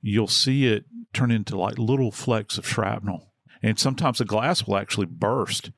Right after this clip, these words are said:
so that it creates almost a powder. But then you'll get the, the heftier fragments that'll travel downrange. Dave, I've actually had cases where people have been shot while seated in a car with the driver's side window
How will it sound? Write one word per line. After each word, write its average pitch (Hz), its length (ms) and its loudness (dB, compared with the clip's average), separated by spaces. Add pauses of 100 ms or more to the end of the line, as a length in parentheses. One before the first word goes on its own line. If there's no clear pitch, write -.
so - 180 2
that 104 160 2
it 92 140 -2
creates 104 340 0
almost 107 280 -2
a - 40 -4
powder. - 640 -4 (560)
But 107 140 0
then 127 180 2
you'll 151 160 4
get 131 220 0
the, 101 260 2
the 98 80 0
heftier 120 420 0
fragments 98 560 -4
that'll 95 180 -2
travel 98 360 -2
downrange. 98 460 0
Dave, 113 200 4
I've 127 140 2
actually 104 380 0
had 104 240 -4
cases 104 480 -2
where 101 380 2 (200)
people 147 520 0
have 117 300 0
been 101 140 0
shot 117 600 0 (340)
while 101 260 2
seated 139 680 0
in 104 140 -2
a 92 160 -6
car - 640 -2 (500)
with 101 480 2
the 95 420 2 (180)
driver's 104 480 0
side 104 340 0
window 92 520 0